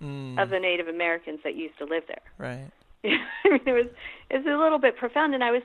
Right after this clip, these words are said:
Speaker 2: kind of taken aback by people's willingness to touch my hair.
Speaker 1: Wow.
Speaker 2: People I didn't know
Speaker 1: Yeah,
Speaker 2: come touch
Speaker 1: yeah,
Speaker 2: my hair
Speaker 1: sure.
Speaker 2: in public place. I was once crossing a street, and somebody touched my hair and said, um,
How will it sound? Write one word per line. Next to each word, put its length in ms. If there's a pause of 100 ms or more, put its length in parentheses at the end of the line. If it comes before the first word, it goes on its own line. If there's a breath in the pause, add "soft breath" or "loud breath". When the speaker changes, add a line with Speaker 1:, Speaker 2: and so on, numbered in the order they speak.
Speaker 2:
kind 160
of 80
taken 280
aback 340
by 160
people's 380
willingness 420 (120)
to 60
touch 320
my 120
hair. 480 (340)
Speaker 1:
Wow. 400
Speaker 2:
People 200
I 80
didn't 200
know 300 (180)
Speaker 1:
Yeah, 220
Speaker 2:
come 100
touch 180
Speaker 1:
yeah, 120
Speaker 2:
my 60
hair 160
Speaker 1:
sure. 80
Speaker 2:
in 40
public 300
place. 240
I 80
was 140
once 180
crossing 360
a 60
street, 320
and 160 (480 soft breath)
somebody 320 (320)
touched 280
my 100
hair 280
and 200
said, 260 (480 soft breath)
um, 300